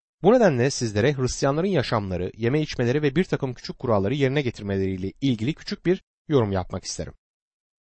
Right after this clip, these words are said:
Her zaman bu alanda kuralcı olma ve kesin soruşturulması gereken, şüphe götüren şeyleri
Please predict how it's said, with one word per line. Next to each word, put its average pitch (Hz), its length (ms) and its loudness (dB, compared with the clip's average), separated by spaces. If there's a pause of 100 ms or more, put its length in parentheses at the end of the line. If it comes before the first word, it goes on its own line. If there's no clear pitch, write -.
Her 220 200 6
zaman 165 420 2
bu 160 260 6
alanda 104 300 2
kuralcı 123 440 2
olma 107 400 -2
ve 123 100 -4
kesin 131 520 0
soruşturulması 104 640 -6
gereken, 117 420 0 (300)
şüphe 175 300 0
götüren 117 340 0
şeyleri 127 460 0